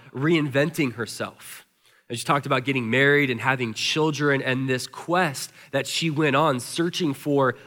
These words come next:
a deity. She was searching, uh, for God, and she immersed herself in Kabbalah, which was a, a, it's a kind of mixture of Judaism and mysticism. But she admits that she was searching for something.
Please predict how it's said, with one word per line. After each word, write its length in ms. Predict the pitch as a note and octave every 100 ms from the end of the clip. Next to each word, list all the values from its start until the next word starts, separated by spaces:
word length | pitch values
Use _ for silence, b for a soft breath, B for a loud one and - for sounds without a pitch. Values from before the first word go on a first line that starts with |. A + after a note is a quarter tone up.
| -
a 80 | C3+
deity. 680 | A#2+ D3+ F3 C#3 A2+ F2+ _ _ -
She 160 | -
was 120 | C#3+ -
searching, 600 | - F#3 F3 E3+ C3+ B2 B B
uh, 140 | B2+
for 340 | - - C3+ B2
God, 460 | B2+ D3 D3+ A#2+
and 120 | A#2 A2+ B
she 180 | - C3+
immersed 360 | B2+ E3+ E3+
herself 420 | D3 - C#3+ B2+
in 80 | B2+
Kabbalah, 600 | A2+ C3+ B2+ D3 C3 A2
which 180 | A#2 -
was 160 | B2+ B2
a, 160 | A2 B B
a, 60 | B2+
it's 240 | B2 -
a 40 |
kind 220 | - E3 C#3
of 140 | A#2+
mixture 380 | C#3 D3 - C3+
of 60 |
Judaism 600 | B2 C#3 D#3 D3 C3 B2 A2+
and 220 | A#2 A#2
mysticism. 720 | D3 - B2+ - G2+ E2 _ _ _ _ _ _ -
But 80 | C#3+
she 300 | - E3+ D#3+
admits 480 | D3 D3+ A3+ -
that 160 | - C3
she 180 | - F#3
was 340 | F3 D#3 -
searching 580 | - - F#3 A3 F#3 B2+
for 180 | - A2+
something. 420 | - G#2+ -